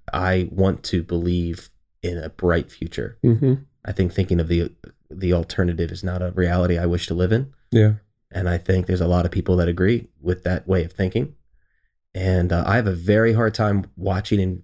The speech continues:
Speaker 1: it's funny you say, like, people like to deny themselves reality. And I don't choose to watch much of mainstream
Speaker 2: Mm.
Speaker 1: media in general.
Speaker 2: Mm-hmm.
Speaker 1: You know, I'm, I just don't,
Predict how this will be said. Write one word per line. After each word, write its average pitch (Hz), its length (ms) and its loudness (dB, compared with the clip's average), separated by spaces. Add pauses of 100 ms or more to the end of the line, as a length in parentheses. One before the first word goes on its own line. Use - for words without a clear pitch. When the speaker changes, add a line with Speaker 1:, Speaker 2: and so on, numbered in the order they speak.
Speaker 1:
it's 95 440 -8
funny 95 220 2
you 87 80 2
say, 87 280 2
like, 85 220 -4 (140)
people - 240 -4
like 85 160 -2
to 87 120 -2
deny 87 340 -2
themselves 82 680 -6 (180)
reality. 87 600 0 (480)
And 90 160 0
I 92 120 2
don't 123 200 0
choose 98 340 2
to 92 100 2
watch 104 300 0
much 90 340 -2
of - 160 -2
mainstream 92 680 2
Speaker 2:
Mm. 92 180 4 (140)
Speaker 1:
media 131 360 2
in 98 80 4
general. - 500 0
Speaker 2:
Mm-hmm. 123 300 4 (160)
Speaker 1:
You 92 100 0
know, 92 260 2
I'm, 92 280 0 (180)
I 95 80 0
just 98 260 -4
don't, 98 300 2